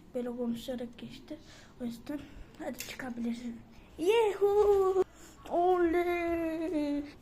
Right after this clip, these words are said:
Yehu! Oley! Tamam, artık herkes gittiğine göre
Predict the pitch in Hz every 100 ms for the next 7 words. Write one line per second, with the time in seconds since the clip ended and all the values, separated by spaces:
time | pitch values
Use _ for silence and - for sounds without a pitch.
0 | - - - - 302 302 285 - 285 285
1 | 277 269 269 269 262 262 262 - 440 440
2 | 427 427 415 415 403 403 392 392 370 359
3 | 339 311 - - - 262 254 254 247 -
4 | 247 254 269 254 - - - 269 262 262
5 | 262